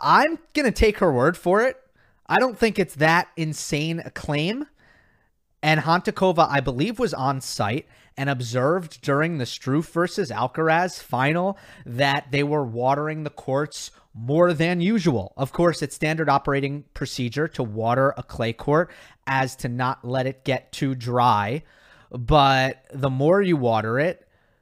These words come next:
the more you are slowing it down, making sure that, uh, the conditions don't get too quick.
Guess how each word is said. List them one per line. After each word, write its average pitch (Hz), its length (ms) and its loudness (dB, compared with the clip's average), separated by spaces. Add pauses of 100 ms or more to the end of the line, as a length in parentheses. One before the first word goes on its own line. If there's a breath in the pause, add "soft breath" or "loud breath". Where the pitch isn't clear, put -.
(100)
the 165 260 2
more 208 420 4
you 226 280 -2
are 180 380 2
slowing 160 540 0
it 165 160 -10
down, 120 500 0
making 127 320 -8
sure 151 360 0
that, 139 380 4 (400 soft breath)
uh, 131 220 0
the 131 120 -6
conditions 143 760 -4
don't 143 320 -6
get 139 300 -4
too 143 220 -4
quick. - 480 2